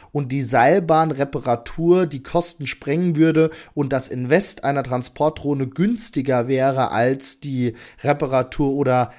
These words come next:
weitere Instandhaltung einer, eines Lifts. Ähm, auch das konnte ich mir vorher auch nicht ausmalen, aber tatsächlich ist das ganz, ganz interessant. Jetzt setzen natürlich viele in der Bergregion auch auf, äh,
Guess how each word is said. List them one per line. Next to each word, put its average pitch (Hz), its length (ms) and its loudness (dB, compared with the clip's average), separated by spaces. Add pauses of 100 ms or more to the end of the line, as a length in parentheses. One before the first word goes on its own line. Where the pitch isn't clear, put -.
weitere 123 320 0
Instandhaltung 117 920 -4
einer, 117 540 -2 (180)
eines 135 320 -2
Lifts. - 560 -2 (340)
Ähm, 135 220 -2
auch 127 220 2
das 147 320 4
konnte 139 180 0
ich 123 80 -4
mir 139 120 0
vorher 123 280 6
auch 160 80 6
nicht 131 160 0
ausmalen, 127 580 0
aber 127 280 0
tatsächlich 131 640 -6
ist - 180 -6
das 117 220 -2
ganz, 110 260 -4
ganz 117 220 -6
interessant. - 640 -10 (340)
Jetzt 151 160 4
setzen 208 240 0
natürlich 208 400 0
viele 202 280 2
in 170 100 4
der 156 80 4
Bergregion 165 720 0
auch 165 300 2
auf, 147 360 -2
äh, 131 280 -2